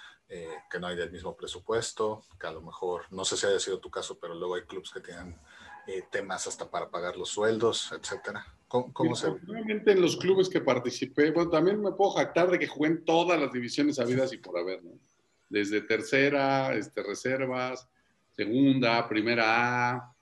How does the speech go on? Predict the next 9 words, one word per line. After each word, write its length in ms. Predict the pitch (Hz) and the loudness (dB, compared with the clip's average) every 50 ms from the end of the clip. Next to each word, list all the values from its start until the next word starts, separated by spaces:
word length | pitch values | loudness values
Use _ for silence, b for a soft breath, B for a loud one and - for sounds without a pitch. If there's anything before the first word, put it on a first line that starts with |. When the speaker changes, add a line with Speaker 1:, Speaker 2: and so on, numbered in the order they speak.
| _ _ _ - | _ _ _ -8
Speaker 2:
este, 460 | 98 92 85 - - - - 90 85 | -8 -8 -8 -8 -10 -8 -8 -6 -6
primera 340 | 80 - 90 98 107 113 110 | -6 -6 -4 -2 0 2 2
división, 420 | 101 90 90 - - 110 113 113 | 2 2 0 -2 -2 -4 -2 -2
obviamente, 800 | 113 107 101 98 95 98 104 110 113 110 113 - 113 117 - - - | -2 -2 -2 -2 -2 -2 -2 -2 -4 -4 -6 -6 -8 -8 -8 -10 -10
eh, 280 | 101 95 95 92 92 _ _ _ _ _ _ _ _ _ _ | -8 -8 -8 -8 -10 _ _ _ _ _ _ _ _ _ _
nadie 220 | 92 101 120 135 | -4 -2 0 2
me 120 | 131 123 - | 2 2 0
contaba 440 | - 101 82 - 120 127 131 123 110 | 0 -2 0 2 2 2 4 2 2
nada. 500 | 113 120 135 135 120 107 - - - | 4 4 4 4 2 0 -4 -8 -18